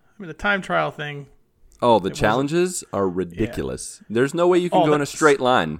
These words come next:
Speaker 1: Some
Speaker 2: And
Speaker 1: of 'em
Speaker 2: the,
Speaker 1: are ridiculously hard, yeah,
Speaker 2: the
Speaker 1: they really
Speaker 2: times are
Speaker 1: are.
Speaker 2: ridiculous. They got these, like, pools of lava that you have to avoid, and it's like, you're just, like, you're squiggling like, like a fish out of water, and you're supposed to be in the water. It makes no sense whatsoever.
Speaker 1: <laughs>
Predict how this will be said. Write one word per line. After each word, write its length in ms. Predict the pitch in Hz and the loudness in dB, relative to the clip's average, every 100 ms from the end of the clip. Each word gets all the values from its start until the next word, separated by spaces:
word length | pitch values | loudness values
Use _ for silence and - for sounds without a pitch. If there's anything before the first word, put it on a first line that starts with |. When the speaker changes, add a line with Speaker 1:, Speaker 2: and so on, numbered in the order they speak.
| - | -12
Speaker 1:
Some 280 | - 208 | -2 2
Speaker 2:
And 100 | 220 | 4
Speaker 1:
of 40 | 214 | 4
'em 60 | |
Speaker 2:
the, 60 | 180 | 4
Speaker 1:
are 40 | |
ridiculously 600 | 160 147 156 156 135 139 | 0 -4 -6 -6 -10 -10
hard, 300 | 127 147 127 135 | -8 -6 -6 -6
yeah, 180 | 139 123 | -8 -6
Speaker 2:
the 80 | |
Speaker 1:
they 60 | - | -4
really 80 | - | -2
Speaker 2:
times 300 | 117 113 95 | 0 0 -2
are 80 | 95 | -2
Speaker 1:
are. 40 | |
Speaker 2:
ridiculous. 720 | 87 92 90 98 90 - - | -2 -2 -4 -4 -4 -6 -14
They 160 | - 90 | -14 -6
got 140 | 87 | -6
these, 140 | 95 82 | -6 -6
like, 180 | 80 - _ _ | -6 -6 _ _
pools 260 | - 101 98 | -8 -6 -4
of 100 | 82 | -2
lava 380 | 87 87 87 92 | 0 2 0 -2
that 180 | 92 82 | -2 -4
you 140 | 90 | -6
have 200 | 87 78 | -6 -6
to 120 | 85 | -6
avoid, 460 | 78 76 80 85 90 | -8 -2 -2 0 -2
and 100 | 80 | -6
it's 160 | 78 80 | -8 -8
like, 380 | 76 73 - _ _ _ _ | -8 -10 -16 _ _ _ _
you're 140 | 98 | -10
just, 180 | 107 - | -10 -6
like, 220 | 95 90 | -4 -4
you're 60 | 98 | -6
squiggling 540 | - - 139 127 87 85 | -10 -4 -4 -2 -4 -4
like, 400 | 80 78 - - _ | -4 -6 -10 -20 _
like 180 | 160 156 | -12 -6
a 160 | 220 - | -4 -4
fish 280 | - 127 - | -2 0 0
out 160 | 110 143 | 2 4
of 80 | 107 | 4
water, 420 | 92 87 87 87 - - | 2 2 0 -2 -8 -10
and 120 | 98 | -6
you're 100 | 98 | -4
supposed 360 | - 107 107 - | -4 -2 -4 -4
to 40 | |
be 160 | 87 90 | -4 -4
in 120 | 90 | -4
the 80 | 76 | -6
water. 280 | 64 69 - - | -8 -10 -14 -10
It 80 | 90 | -8
makes 240 | 95 90 104 | -8 -8 -6
no 100 | 95 | -4
sense 300 | - 82 - | -4 -8 -8
whatsoever. 420 | 78 - 69 64 | -10 -10 -12 -12
Speaker 1:
<laughs> 360 | - 208 156 - | -14 -14 -14 -12